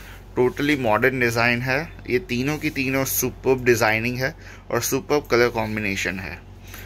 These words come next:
So please order fast। Last time ऐसे ही हमने दो, अ, design के video बनाए थे,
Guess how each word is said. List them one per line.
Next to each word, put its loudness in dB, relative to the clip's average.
So 0
please 2
order 6
fast। 2
Last 0
time 4
ऐसे 0
ही 4
हमने 0
दो, 4
अ, 2
design 2
के 0
video 2
बनाए 4
थे, -4